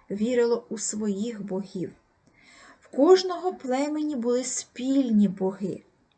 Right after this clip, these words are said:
Але ще раз говорю про те, що кожне плем'я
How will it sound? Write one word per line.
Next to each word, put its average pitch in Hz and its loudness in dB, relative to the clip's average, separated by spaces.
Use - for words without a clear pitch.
Але 240 2
ще - -4
раз 320 -4
говорю 233 -2
про - -12
те, 165 -12
що - -14
кожне 349 -4
плем'я 254 -4